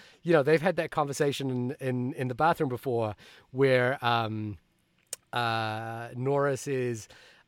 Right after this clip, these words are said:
uh, you know, she, he asks her, "Is he good looking?" And he's like, "Yeah, he's, you know, he's, he's pretty good looking. He's very,"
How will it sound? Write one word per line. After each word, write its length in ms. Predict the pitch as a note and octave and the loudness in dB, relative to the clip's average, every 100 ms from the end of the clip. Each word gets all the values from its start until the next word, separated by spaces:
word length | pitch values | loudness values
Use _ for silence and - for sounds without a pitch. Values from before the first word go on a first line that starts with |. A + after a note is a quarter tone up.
| - | -4
uh, 760 | A#2+ A2+ A2+ A2 A2 G#2+ G#2 F#2 _ _ _ - | 0 0 0 -2 -4 -6 -8 -12 _ _ _ -2
you 80 | |
know, 60 | D3+ | 0
she, 160 | - D3 C#3+ | 2 2 2
he 200 | A#2+ D3 | 2 4
asks 300 | D3 D#3 - | 6 4 2
her, 160 | C3+ A2+ | -2 -2
"Is 160 | D3 C3 | -2 -4
he 80 | |
good 160 | B2+ C3+ | 0 2
looking?" 420 | C3 C3 G2+ F#2 | 2 0 -4 -8
And 140 | A2 A#2 | -8 -8
he's 140 | G#2+ | -6
like, 120 | A2+ | -6
"Yeah, 180 | C#3+ G#3 | -4 -2
he's, 220 | A#2+ A2 | -4 -6
you 120 | B2 | -6
know, 60 | A2+ | -4
he's, 200 | B2 B2+ | -4 -6
he's 140 | B2 C3 | -12 -10
pretty 220 | - D3+ | -6 -2
good 140 | C#3+ | 0
looking. 260 | D3+ E3+ G#2+ | 2 0 -4
He's 140 | A2 | -6
very," 280 | G#2 C3+ C3 | -2 -2 -2